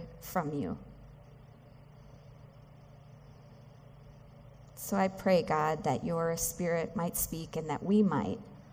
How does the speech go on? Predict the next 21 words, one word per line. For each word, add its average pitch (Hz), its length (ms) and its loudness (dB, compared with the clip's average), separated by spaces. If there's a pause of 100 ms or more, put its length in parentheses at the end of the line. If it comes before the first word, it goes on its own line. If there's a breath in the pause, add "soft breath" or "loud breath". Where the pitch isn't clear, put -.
(120)
all 170 180 4
have 170 380 -2
ears 180 460 0
to - 100 2
hear - 440 -4 (880)
and 165 180 -2 (120)
eyes 180 420 4
to - 160 0
see - 480 -4 (1400)
where 175 240 4
and 175 160 2
how 170 320 2
you 185 320 4
are 175 140 6
at 165 120 2
work 156 360 0
in 190 160 4
us - 500 0 (1700)
and 160 120 -4
around 170 480 0
us 180 480 -2